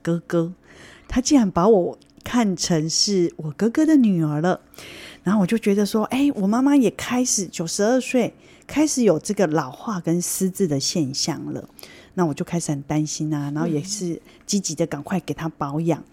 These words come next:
因为我们知道说这种东西它是没有药医的。更感动的是呢，啊，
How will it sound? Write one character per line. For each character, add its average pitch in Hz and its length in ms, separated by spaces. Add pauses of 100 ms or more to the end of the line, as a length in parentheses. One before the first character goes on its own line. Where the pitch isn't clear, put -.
(220)
因 214 100
为 208 40
我 185 40
们 156 100
知 - 80
道 196 140
说 180 200
这 277 120
种 - 240 (260)
东 175 160
西 175 180
它 170 140
是 185 160
没 165 140
有 180 240
药 170 200 (100)
医 147 160
的。 - 180 (200)
更 320 160
感 165 220
动 208 160
的 180 100
是 185 260
呢， 156 300
啊， 156 280